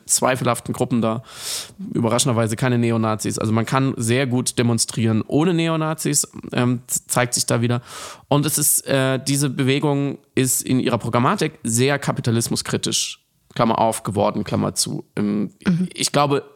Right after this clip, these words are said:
Speaker 1: sie, das war sie schon, schon lange oder schon immer vielleicht, aber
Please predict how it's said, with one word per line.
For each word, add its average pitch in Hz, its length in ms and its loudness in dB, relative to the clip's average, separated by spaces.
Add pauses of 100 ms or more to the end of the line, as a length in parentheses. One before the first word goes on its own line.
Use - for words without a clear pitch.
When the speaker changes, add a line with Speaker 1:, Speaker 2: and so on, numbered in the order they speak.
(680)
Speaker 1:
sie, 123 180 -6
das 117 180 0
war 127 180 4
sie 131 120 -2
schon, 117 340 0
schon - 420 -2
lange 123 320 2
oder 127 180 -2
schon 113 240 0
immer 156 240 0
vielleicht, 156 380 0
aber 117 180 -2